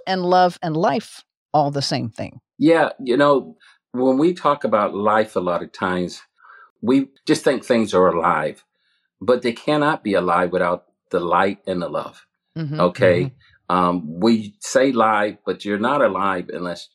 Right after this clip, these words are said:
Speaker 2: you have the love. You know, one of the things I
Speaker 3: <laughs>
Speaker 2: came to understand is that true death is separation from God. You separate from God, you're dead.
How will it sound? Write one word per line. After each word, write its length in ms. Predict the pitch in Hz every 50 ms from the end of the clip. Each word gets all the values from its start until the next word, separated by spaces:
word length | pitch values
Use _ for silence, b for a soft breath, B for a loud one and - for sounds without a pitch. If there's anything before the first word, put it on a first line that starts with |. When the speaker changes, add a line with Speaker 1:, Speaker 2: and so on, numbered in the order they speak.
| _ _
Speaker 2:
you 300 | 85 85 87 90 90 85
have 240 | 80 92 90 85 80
the 80 | - 78
love. 360 | 76 - - - - - - _ b b b b b b b
You 100 | 90 90
know, 260 | 90 90 90 90 - _ _ _ _ _ _ _ _
one 220 | - 104 110 123 139
of 80 | 147 135
the 80 | 123
things 260 | 117 123 120 113 98
I 100 | 95 92
Speaker 3:
<laughs> 140 | 90 - -
Speaker 2:
came 180 | 117 110 104 98
to 80 | 95
understand 680 | 92 90 90 87 - - - 104 95 92 85 82 78 - _ b b b b b
is 260 | - 92 92 92 90 92
that 320 | 101 98 92 90 - - - - _ _ -
true 380 | - - - 160 156 147 135 117
death 340 | 101 104 98 90 85 - -
is 180 | - 90 - -
separation 560 | 92 85 - - 85 85 82 85 - 90 85
from 160 | - 78 76
God. 160 | 73 - - - - - - _ _ _ _ -
You 160 | 110 123 120
separate 500 | - - - 139 139 - 139 127 - -
from 160 | 110 95 87
God, 320 | 85 90 85 82 80 -
you're 120 | - 82 78
dead. 400 | - - 78 76 76 - -